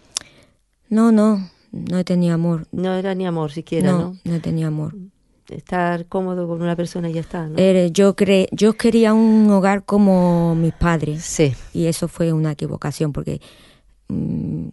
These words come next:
Speaker 1: como mi padre nada más que había uno.
Speaker 2: Claro.
Speaker 1: Y yo quería un padre y una madre y unos niños.
Speaker 2: Sí.
Speaker 1: Y eso es lo que yo quería, un, mi, un padre,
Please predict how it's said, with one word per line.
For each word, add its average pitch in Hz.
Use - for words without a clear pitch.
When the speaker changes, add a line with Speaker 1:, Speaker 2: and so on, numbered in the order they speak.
Speaker 1:
como 165
mi 160
padre 160
nada 165
más 165
que -
había 160
uno. 151
Speaker 2:
Claro. 113
Speaker 1:
Y -
yo 156
quería 160
un 170
padre 165
y 165
una 165
madre 170
y -
unos 180
niños. 170
Speaker 2:
Sí. -
Speaker 1:
Y 151
eso 147
es 160
lo 156
que 175
yo 170
quería, 170
un, 147
mi, 147
un 160
padre, 160